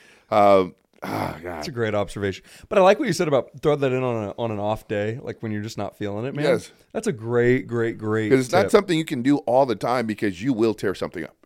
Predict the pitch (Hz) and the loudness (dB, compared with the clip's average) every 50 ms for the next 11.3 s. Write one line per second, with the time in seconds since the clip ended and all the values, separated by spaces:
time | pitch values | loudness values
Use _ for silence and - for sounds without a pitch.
0 | _ _ - 90 98 - 101 101 104 104 98 92 87 85 90 - - 101 101 98 | _ _ -8 -8 -6 -2 0 2 2 2 2 0 -2 -6 -10 -6 -2 0 0 0
1 | 95 92 - - - 76 - _ - - 113 107 - - - 85 87 95 101 104 | 0 -4 -10 -18 -20 -20 -20 _ -6 -6 -6 -6 -6 -10 -10 -8 -8 -6 -4 -4
2 | 107 110 110 113 117 113 107 101 - - 101 101 98 90 92 - - 87 82 82 | -2 0 0 2 2 2 0 -2 -4 -4 -2 -2 -2 -2 -4 -6 -6 -6 -6 -6
3 | 78 - 82 78 71 71 71 78 78 87 95 98 92 - - _ _ _ _ _ | -6 -6 -6 -6 -6 -8 -6 -6 -4 -2 -4 -4 -6 -10 -20 _ _ _ _ _
4 | _ _ _ _ _ _ _ - 107 - - 127 110 107 104 113 117 120 123 104 | _ _ _ _ _ _ _ -6 -6 -4 -2 0 0 2 2 2 2 0 -2 -4
5 | 101 113 123 120 117 107 110 113 117 117 110 104 95 101 107 110 107 104 95 - | -2 -2 -2 0 0 0 0 0 0 0 0 0 0 0 0 0 -2 -4 -6 -10
6 | _ - - 87 101 101 90 92 104 104 101 92 101 101 - - 104 101 101 - | _ -10 -8 -6 -6 -6 -4 -4 -4 -4 -4 -4 -4 -6 -6 -4 -6 -8 -6 -6
7 | - 107 101 - - 95 98 98 101 107 104 92 87 90 87 85 101 92 - - | -6 -6 -6 -6 -6 -4 -2 0 2 2 0 0 -2 -4 -6 -8 -10 -10 -8 -6
8 | 101 98 98 95 90 - - 104 101 101 95 92 92 90 87 87 - _ _ _ | -4 -4 -4 -4 -6 -8 -8 -6 -4 -2 0 0 0 -2 -4 -6 -10 _ _ _
9 | _ _ _ _ _ _ _ _ _ _ _ _ _ _ - - _ _ _ 101 | _ _ _ _ _ _ _ _ _ _ _ _ _ _ -20 -20 _ _ _ -12
10 | 95 - - - - - - _ _ _ _ _ _ _ _ _ _ _ - 120 | -10 -8 -6 -6 -6 -6 -8 _ _ _ _ _ _ _ _ _ _ _ -10 -8
11 | 110 101 107 104 101 | -6 -6 -6 -6 -6